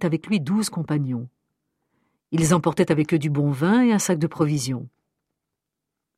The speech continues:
À la caverne, ils ne trouvèrent personne. Il y avait des fromages,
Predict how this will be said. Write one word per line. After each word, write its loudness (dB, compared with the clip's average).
À 0
la -2
caverne, 0
ils 2
ne 0
trouvèrent -4
personne. -8
Il 6
y 8
avait 6
des 6
fromages, 0